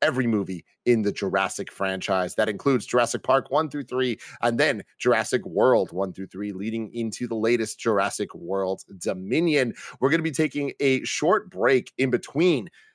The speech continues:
the original trilogy and the sequel trilogy, uh, to go back to M C U in review, where it all began, doing a Doctor Strange rewatch, then Doctor Strange in the Multiverse of Madness, then Moon Knight, and then we'll catch back up with Jurassic, which is extremely, extremely exciting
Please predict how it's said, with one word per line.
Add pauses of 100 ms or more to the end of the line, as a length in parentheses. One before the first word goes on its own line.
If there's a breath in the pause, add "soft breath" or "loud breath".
the
original
trilogy
and
the
sequel
trilogy,
uh,
to
go
back
to (200 soft breath)
M
C
U
in
review,
where
it
all
began,
doing
a
Doctor
Strange
rewatch, (220 loud breath)
then (220 soft breath)
Doctor
Strange
in
the
Multiverse
of
Madness,
then
Moon
Knight,
and
then
we'll
catch
back
up (260 loud breath)
with
Jurassic,
which
is
extremely,
extremely
exciting